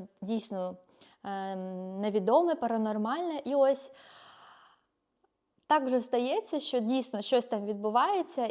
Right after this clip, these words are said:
і знову так само, як і в голландському будинку,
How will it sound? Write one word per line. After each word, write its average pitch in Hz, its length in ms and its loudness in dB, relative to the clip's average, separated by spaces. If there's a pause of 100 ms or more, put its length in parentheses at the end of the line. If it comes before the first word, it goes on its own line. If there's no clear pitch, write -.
і 240 800 0 (160)
знову 226 440 2
так 240 200 -2
само, 240 300 2
як 214 340 -4
і 220 100 0
в 208 340 0
голландському 220 680 -2
будинку, 277 640 0